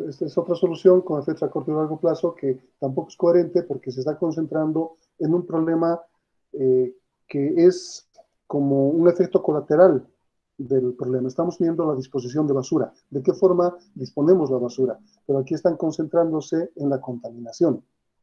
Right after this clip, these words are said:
Entonces, el quemar basura va a hacer que la contaminación por basura llegue a ser la contaminación tolerable,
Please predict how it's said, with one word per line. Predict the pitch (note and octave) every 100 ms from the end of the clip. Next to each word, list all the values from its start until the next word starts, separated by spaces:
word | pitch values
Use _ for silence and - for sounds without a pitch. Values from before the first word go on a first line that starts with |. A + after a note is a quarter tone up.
| _ _ _ _ _ _ _ _ _ -
Entonces, | - B2+ - - _ -
el | D3 C3
quemar | D#3+ F3+
basura | F3+ F3 F#3+ F#3
va | E3+
a |
hacer | E3+ E3
que | D3+
la | C#3+
contaminación | D3 C3+ C#3+ C3+ E3 D#3+
por | D3
basura | C#3+ C3+ E3 D#3+ D#3+
llegue | D3 C#3+
a | C3+
ser | D#3 C#3+
la | C3+
contaminación | C3 C3 C3+ C3 C#3+
tolerable, | C#3+ C3 C#3+ D3 C3 C#3